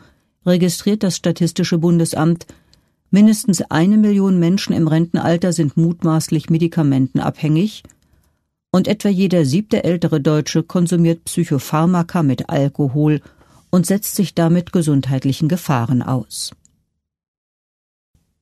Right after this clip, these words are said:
Wer sich für die Fortbildungen interessiert, kann sich an Cornelia Morgenstern beim Drogenreferat wenden.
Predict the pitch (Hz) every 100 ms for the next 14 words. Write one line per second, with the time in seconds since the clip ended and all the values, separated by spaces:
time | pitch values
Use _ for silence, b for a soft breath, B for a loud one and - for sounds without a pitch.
0 | _ _ _ - 170 170 160 - 160 151
1 | - 185 202 - 180 175 185 190 170 147
2 | 143 131 - 160 170 170 b b b b
3 | b - 220 214 208 208 214 185 175 185
4 | 185 147 131 143 165 143 - 156 160 170
5 | 170 - 160 151 143 151 160 135 143 139
6 | 151 143 131 139